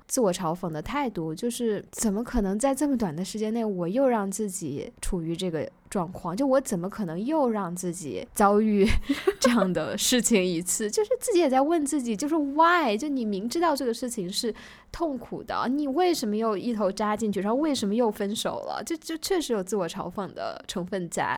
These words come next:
今天我们就可以聊一下自己经历了上一段非常非常痛苦，可能是我人生中我都找不出来，可能能跟他比拟的另一段这么难熬痛苦的时间的分手之后，我可能有一些经验，知道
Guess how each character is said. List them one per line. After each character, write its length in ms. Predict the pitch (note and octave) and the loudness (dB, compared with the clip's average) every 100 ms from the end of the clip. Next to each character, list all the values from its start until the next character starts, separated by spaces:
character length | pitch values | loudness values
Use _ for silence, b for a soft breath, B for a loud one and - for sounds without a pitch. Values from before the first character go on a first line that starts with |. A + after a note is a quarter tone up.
| _ | _
今 120 | - D4+ | -6 -2
天 120 | D#4+ | -2
我 40 | |
们 80 | A3+ | -2
就 120 | G3 | -4
可 100 | A3 | 0
以 60 | A3 | 0
聊 240 | E3 D#3 | 0 -4
一 20 | |
下 260 | F3 G3 F3 - | -4 -2 -4 -4
自 180 | - F4+ | -6 -4
己 80 | C4+ | -4
经 320 | - C4+ D4+ | -4 -4 -4
历 140 | D#4 | -2
了 120 | C4+ G#3+ | -2 -2
上 380 | - D4+ C4+ | 0 -2 0
一 140 | A#3 G3+ | -2 -2
段 260 | A3 A3 | -2 -2
非 380 | G#3+ - C4+ D4 | -4 2 4 4
常 180 | A#3+ F#3+ | 0 -4
非 80 | G3 | -4
常 160 | F3+ | -6
痛 180 | F3+ - | -6 -6
苦， 80 | G#3 - - | -8 -8 -12
可 120 | F#3+ | -6
能 140 | F#3+ G#3 | -4 -4
是 180 | - A#3+ B B B - | -2 -4 B B B -4
我 120 | A#3+ | 2
人 220 | G#3+ G3+ | 2 2
生 220 | A#3 D4+ | 0 0
中 400 | C#4+ D4 C#4+ G3+ | 2 2 0 -2
我 120 | G3 F3+ | 0 2
都 280 | G3 A#3 B3+ - | 2 2 0 -2
找 160 | F3 | -2
不 120 | E3 | -2
出 160 | G3+ A#3 | -2 -2
来， 340 | G#3+ F3 F#3+ - - | 0 0 -2 -6 -12
可 120 | A3 | -6
能 200 | G3 G#3 | -2 -2
能 140 | G3+ F#3+ | -2 0
跟 120 | A#3+ | 0
他 160 | A#3 | 0
比 300 | B3+ - F#3 | -2 -2 -4
拟 160 | F#3+ G#3+ | -2 -2
的 140 | E3+ | -2
另 160 | F3 B3+ | -2 0
一 100 | G#3 | 0
段 260 | F#3 F#3+ F3+ | -2 -2 -2
这 140 | G3 | -4
么 140 | F3+ | -6
难 280 | D3+ D3+ D3 E3 | -6 -6 -4 -2
熬 180 | C#3+ | -2
痛 220 | D3+ A3 F#3 | -2 -6 -6
苦 120 | D3 | -4
的 120 | D3 | -6
时 200 | D#3+ D#3 | -6 -8
间 240 | D3 E3 | -4 -4
的 140 | D#3+ D3+ | -4 -6
分 240 | - E3+ | -4 -4
手 240 | F3+ E3+ D3 | -4 -4 -6
之 180 | - A3+ | -6 -6
后， 400 | A#3 - C4 E3+ | -2 2 2 2
我 320 | F3+ F3 E3 | -2 -2 -2
可 120 | A#3 | -2
能 120 | B3+ A#3 | -6 -2
有 160 | F3 | -2
一 80 | E3 | -2
些 160 | G3+ A#3 | -4 -6
经 380 | - C#4 D4+ | -6 -8 -6
验， 260 | D#4+ C#4+ F3+ | -4 -2 -4
知 180 | F#3 D4 | -6 0
道 320 | D4 A3+ - | 4 4 2